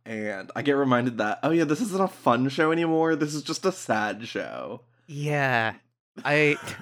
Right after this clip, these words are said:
Speaker 2: <laughs> there was so much recap this episode, and, like, watching all of that recap recapped back at once was just like,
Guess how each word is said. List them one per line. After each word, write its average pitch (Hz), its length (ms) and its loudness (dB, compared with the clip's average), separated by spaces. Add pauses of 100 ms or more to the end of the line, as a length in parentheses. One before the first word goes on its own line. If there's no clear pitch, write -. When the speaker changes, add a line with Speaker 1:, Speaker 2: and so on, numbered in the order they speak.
(420)
Speaker 2:
<laughs> - 720 -10
there 202 100 8
was 190 140 6
so 170 300 -2
much 185 300 -2
recap 139 520 -4
this 113 160 -6
episode, 101 560 -6
and, 104 180 -4
like, 107 280 -2
watching 123 520 -4
all 104 240 -2
of 101 100 -6
that 98 180 -4
recap 101 500 -6
recapped 104 500 -4
back 95 280 0
at - 100 -6
once 104 480 -8
was 110 100 -10
just - 300 -10
like, 90 240 -10